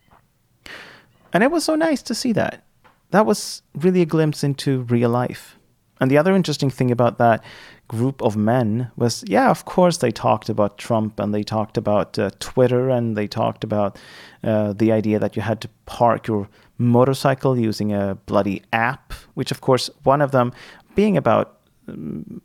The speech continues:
about seventy, seventy-five, not having, uh, a phone with apps. And the other one showed them,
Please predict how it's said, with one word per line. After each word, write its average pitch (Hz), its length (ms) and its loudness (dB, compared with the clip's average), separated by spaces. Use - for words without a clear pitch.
about 110 480 -8
seventy, 110 720 -2
seventy-five, - 760 -4
not 120 160 0
having, 113 460 0
uh, 98 320 0
a 107 80 -6
phone - 400 -2
with 98 100 -4
apps. - 520 -8
And 107 120 -6
the 101 100 0
other 156 200 4
one 117 240 0
showed 123 400 2
them, 98 300 -8